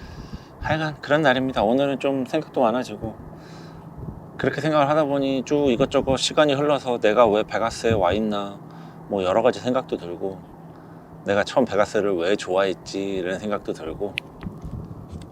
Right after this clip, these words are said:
<clears throat>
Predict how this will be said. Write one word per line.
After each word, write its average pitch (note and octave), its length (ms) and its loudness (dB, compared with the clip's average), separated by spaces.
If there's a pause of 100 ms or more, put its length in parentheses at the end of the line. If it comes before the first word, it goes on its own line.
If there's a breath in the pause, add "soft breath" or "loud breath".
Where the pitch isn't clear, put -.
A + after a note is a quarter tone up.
(2500 loud breath)
<clears throat> E3+ 500 4